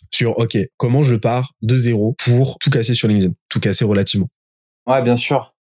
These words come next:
Speaker 2: Euh, et après, peut-être je pourrais t'en parler d'un point de vue entrepreneurial, ça peut être intéressant aussi.
Speaker 1: Bah, à fond, à fond.
Speaker 2: Écoute, euh, pour moi, la manière vraiment dont vous pouvez exploser, bon, grand un, il faut aimer ça.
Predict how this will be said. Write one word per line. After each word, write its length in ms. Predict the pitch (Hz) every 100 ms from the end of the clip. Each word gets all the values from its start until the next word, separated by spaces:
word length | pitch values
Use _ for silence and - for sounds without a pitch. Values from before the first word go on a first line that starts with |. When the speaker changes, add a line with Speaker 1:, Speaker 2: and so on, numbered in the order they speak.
| _ _ -
Speaker 2:
Euh, 180 | 107 107
et 80 | 120
après, 200 | 120 160
peut-être 220 | - 143
je 40 |
pourrais 140 | - 127
t'en 120 | 123
parler 200 | 123 131
d'un 120 | 127
point 140 | 113 117
de 40 |
vue 80 | 113
entrepreneurial, 520 | 113 104 113 107 110
ça 60 | -
peut 80 |
être 60 | 104
intéressant 400 | 98 104 98 104
aussi. 240 | 98 - - _ _ _ _ _ -
Speaker 1:
Bah, 140 | 107
à 60 | 92
fond, 120 | 135 120
à 80 | 95
fond. 140 | 165 - _ _ -
Speaker 2:
Écoute, 540 | 117 120 - 165 160
euh, 960 | 143 123 120 117 117 113 113 113 113 101 -
pour 280 | - 135 123
moi, 680 | 135 139 143 143 147 156 165 120
la 140 | 120
manière 420 | 127 139 151 143
vraiment 680 | 120 127 143 139 139 135 123
dont 200 | 95 113
vous 40 |
pouvez 240 | 110 123 127
exploser, 760 | 120 - 135 123 127 135 143 160 _ -
bon, 180 | 113 101 -
grand 360 | - 160 156
un, 300 | 165 156 175 -
il 80 | 120
faut 200 | - 151
aimer 240 | 156 151 135
ça. 240 | - -